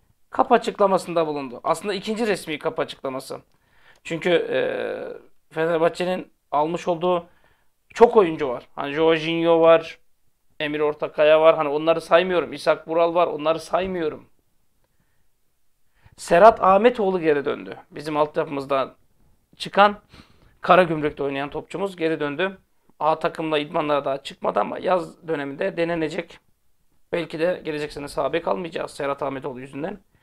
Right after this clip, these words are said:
Bence ilk kap oydu. İkinci kap Fenerbahçe kiralık olarak forma giyen Diego Rossi'nin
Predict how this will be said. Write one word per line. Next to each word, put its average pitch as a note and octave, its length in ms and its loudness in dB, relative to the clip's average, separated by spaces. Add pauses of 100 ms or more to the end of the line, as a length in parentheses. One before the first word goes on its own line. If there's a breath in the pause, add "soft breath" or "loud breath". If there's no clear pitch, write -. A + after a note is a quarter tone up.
(240 soft breath)
Bence G3+ 360 6
ilk - 240 -12
kap F3+ 280 -4
oydu. G#3+ 440 2 (600)
İkinci G3+ 480 -6
kap A#3+ 340 4 (840)
Fenerbahçe G#3 600 6
kiralık G#3+ 460 4
olarak E3+ 320 2
forma G3 280 0
giyen D#3 300 -2 (460)
Diego F3 380 2
Rossi'nin D#3+ 580 -6